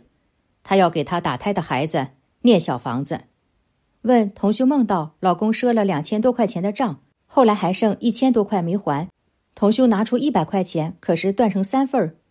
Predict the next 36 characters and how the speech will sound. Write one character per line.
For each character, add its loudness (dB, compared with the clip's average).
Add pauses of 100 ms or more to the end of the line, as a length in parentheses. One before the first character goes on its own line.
(140)
这 4
时 0
出 -2
现 -2
一 0
位 2
像 -2
是 -4
师 -4
傅 -4
的 0
老 -2
伯 -6 (180)
要 2
来 2
补 -6
钞 -2
票， -4 (360)
但 0
是 0
怎 -4
么 -4
找 -2
都 -2
找 -2
不 -6
到 -2 (140)
钞 -2
票 0
中 0
的 -2
一 -2
截 -6
儿， -6 (480)
请 4
问 2